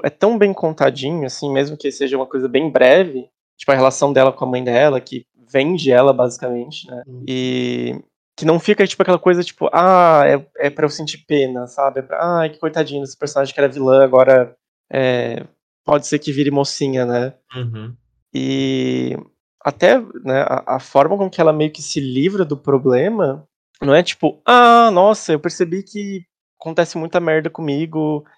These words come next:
Speaker 1: eu vou, né, fazer o certo." É tipo, "Não, eu quero", né, que é basicamente a parte que ela quer as botas do, do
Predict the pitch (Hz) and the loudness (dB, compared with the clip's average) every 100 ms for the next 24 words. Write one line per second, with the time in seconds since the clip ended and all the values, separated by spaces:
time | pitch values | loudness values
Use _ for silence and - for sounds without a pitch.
0 | _ _ - 139 135 143 151 160 151 151 | _ _ -4 -4 0 2 4 2 0 -8
1 | 151 _ 135 135 143 135 - 131 139 143 | -12 _ -4 0 0 -2 -4 0 -2 0
2 | 131 127 120 - - - 254 302 165 143 | 2 2 0 -6 -8 -8 -2 2 4 2
3 | - - 151 202 294 - _ _ _ 170 | 0 4 6 6 2 -8 _ _ _ -6
4 | 180 156 135 147 - 160 180 160 170 - | -2 -2 2 2 2 2 2 2 0 2
5 | 175 175 190 165 151 165 170 151 139 165 | 2 2 4 2 0 -2 -2 2 4 4
6 | 170 139 135 127 127 | 0 -8 -8 -8 -12